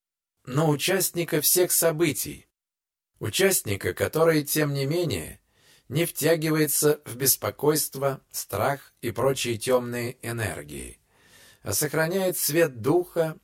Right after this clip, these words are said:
свет божественного «Я» во всем своем существе. Вы уже знаете, что такое быть в дружбе с Богом.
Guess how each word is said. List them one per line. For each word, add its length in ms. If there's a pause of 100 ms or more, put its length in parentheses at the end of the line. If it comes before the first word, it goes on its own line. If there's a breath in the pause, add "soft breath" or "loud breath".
свет 400
божественного 800
«Я» 380 (340)
во 160
всем 300
своем 560
существе. 920 (720)
Вы 240
уже 200
знаете, 680
что 280
такое 440
быть 360
в 100
дружбе 500
с 80
Богом. 580